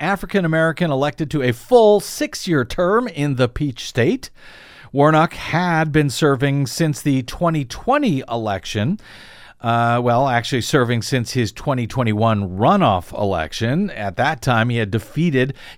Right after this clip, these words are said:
Kelly Loeffler, Republican Kelly Loeffler, uh, on January fifth of that year.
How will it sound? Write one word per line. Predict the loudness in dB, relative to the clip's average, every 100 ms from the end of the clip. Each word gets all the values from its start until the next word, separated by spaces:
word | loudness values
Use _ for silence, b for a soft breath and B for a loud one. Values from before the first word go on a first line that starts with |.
| -12
Kelly | 0 2 2
Loeffler, | 2 2 2 0 -4 -2
Republican | -2 0 0 -2 -4
Kelly | -2 -2 0
Loeffler, | 0 0 0 0 -2 B B B B -6
uh, | -2 0 0
on | 0 0
January | -2 0 0 -2 -2 -2 -2
fifth | -6 -4 -4 -4 -8 -20 -2
of | 0 0 2
that | 2 2 0
year. | 2 4 2